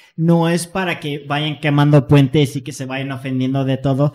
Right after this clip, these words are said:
y que vayan devaluando a todos. No, pueden respetar y valorar la diversidad, las diferentes ideas, las diferentes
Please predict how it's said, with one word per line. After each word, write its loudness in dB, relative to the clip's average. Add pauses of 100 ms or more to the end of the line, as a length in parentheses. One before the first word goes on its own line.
(320)
y -8
que -6
vayan -2
devaluando 2
a 2
todos. 2
No, -4
pueden -2
respetar 0
y 2
valorar 0
la -6
diversidad, 2
las 2
diferentes -6
ideas, -2
las -6
diferentes -6